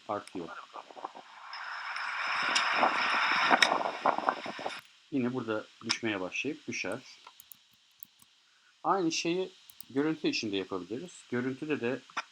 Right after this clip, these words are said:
görüntü siyahtan gelsin yavaş yavaş. Opacitesi değişsin yani. Yavaş yavaş gelsin, netleşsin. Tam buraya geldiğinde netleşsin. O zaman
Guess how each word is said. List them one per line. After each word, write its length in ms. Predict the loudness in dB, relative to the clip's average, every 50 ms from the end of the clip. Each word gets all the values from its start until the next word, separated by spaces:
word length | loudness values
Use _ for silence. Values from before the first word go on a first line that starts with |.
| -16 -20 -8 -6 -2 -2 -2 -4 0 2 2
görüntü 300 | 2 2 2 0 -4 -4
siyahtan 500 | 0 2 2 2 2 2 0 2 2 2
gelsin 340 | 0 -2 -4 -6 -6 -4
yavaş 320 | -2 -2 -4 -4 -6 -8 -6
yavaş. 280 | -6 -6 -6 -6 -6
Opacitesi 580 | -6 -2 2 4 4 4 4 0 -4 -4 -2 -2
değişsin 400 | -2 -4 -2 -2 -4 -4 -2 -2
yani. 140 | -4 -4 -4 -8 -14 -20 -20 -20 -20 -20 -20 _ _ _ _ _ _ _ _ -2
Yavaş 340 | 0 2 2 2 2 0 -4
yavaş 180 | -4 -4 -2 -2 -2 -2
gelsin, 460 | 0 0 0 0 -2 -4 -4 -2 -2
netleşsin. 540 | -2 -2 -4 -4 -6 -4 -4 -2 -4 -4 -6 -8 -14 -20 -20 -20 -20 -6 -4 -2 -2 -2 -2 6
Tam 240 | 6 6 8 8
buraya 180 | 4 4 4 4
geldiğinde 440 | 4 2 0 0 0 -2 -2 -2 -2
netleşsin. 500 | -4 -4 -6 -10 -10 -10 -10 -12 -14 -16 -20 -20 -20 -20 -12 -8
O 80 | -8 -6
zaman 480 | -6 -6 -6 -4 -4 -4 -4 -4 -6